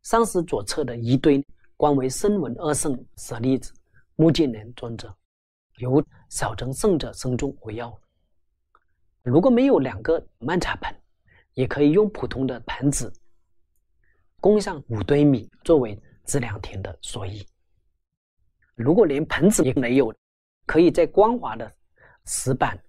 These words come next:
木板上放五堆米供在佛台上。不管哪种观想，都要将所收曼茶放在供台上。放的时候，将曼茶罗右转一百八十度，此时原本是东方的那堆供品，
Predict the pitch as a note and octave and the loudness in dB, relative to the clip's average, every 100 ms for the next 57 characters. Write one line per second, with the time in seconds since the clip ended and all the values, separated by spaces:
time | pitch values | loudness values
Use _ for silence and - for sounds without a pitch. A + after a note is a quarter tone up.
0 | - F#3 G3 G2 - C3 A#2+ E3 C#3 - | 0 2 2 -2 -10 -14 -10 -8 -8 -6
1 | A#2 A#2 D3 D3 A#2+ - _ - C#3+ C#3 | -4 -2 2 2 2 -4 _ -2 0 0
2 | B2 _ - - - - - - - _ | -2 _ -12 -8 -4 -4 -6 -12 -16 _
3 | _ _ _ _ _ _ _ _ F#3+ D#3+ | _ _ _ _ _ _ _ _ 0 0
4 | A#2 - _ G#2+ A2 C3+ B2 A2 C3+ B2+ | -2 -14 _ -10 -6 -4 -2 -2 -4 -6
5 | A#2 - _ D3 D#3 C#3 C3+ C#3 C#3 - | -10 -16 _ 4 6 4 -4 -6 -12 -10
6 | - A#2 C#3 D#3 D3+ - - - C#3 C3 | -8 -4 -2 0 0 -2 -6 -4 -4 -4
7 | A#2+ - D#3+ - - - - _ _ _ | -6 -6 -4 -4 -8 -12 -18 _ _ _
8 | _ _ _ _ E3 F#3 D3 - B2 C#3 | _ _ _ _ 0 0 -2 -6 -8 -10
9 | - _ C#3 C3 C3 B2 E3 F3+ B2 G#2+ | -10 _ -10 -8 -8 -4 -2 -2 -4 -10
10 | G2+ G2 _ - - - B2 D3 C3 A2 | -14 -16 _ -20 -20 -2 2 4 2 -6
11 | - C#3+ C3 A2 B2 C3 - - A2+ - | -4 -4 -4 -8 -6 -6 -8 -8 -8 -10
12 | _ _ _ _ _ - G#2+ B2 C3 _ | _ _ _ _ _ -8 -6 -8 -8 _
13 | _ A2+ B2+ C#3 - C#3+ - G3+ G3+ F#3+ | _ -4 -2 -2 -2 -4 -2 -2 -2 -6
14 | D3+ B2+ C3 B2 A#2+ - D3 - A#2+ | -6 -6 -6 -6 -4 2 2 2 -8